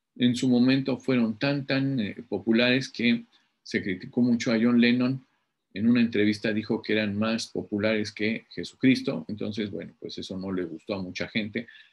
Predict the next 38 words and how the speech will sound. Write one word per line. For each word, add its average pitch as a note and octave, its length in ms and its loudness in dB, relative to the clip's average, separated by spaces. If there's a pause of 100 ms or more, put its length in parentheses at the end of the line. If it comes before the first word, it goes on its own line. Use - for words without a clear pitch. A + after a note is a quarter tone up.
(280)
Aunque E3 580 0 (100)
yo D3 240 0
creo D#3 140 -2
que D3+ 80 -2
en C3 80 -2
términos C#3 400 2
reales A#2 320 0
sí A2+ 120 0
era G2+ 200 -2
cierto. - 400 -10
Es G#2 120 -4
decir, G2+ 380 -2 (380)
había A2+ 340 2
más A#2 300 0
gente A#2+ 320 -2
que F2+ 100 -10
supiera A2+ 360 -2
de A2 100 0
los A#2+ 160 0
Beatles A2+ 360 0
en C3 100 -2
el C3 80 -2
mundo C#3 440 -2 (420)
que C3 360 2
tuviera G#2+ 260 4
alguna A2+ 300 2
noción G#2 400 -4
de G2+ 80 -6
Jesucristo. E2+ 500 -8
Nada A2+ 200 -2
más A#2 160 0
para G#2+ 200 -6
que F#2+ 120 -6
vean G#2+ 200 -2
el G2 200 -4
poder A2+ 360 -2
de C3 80 0
penetración G#2 840 -6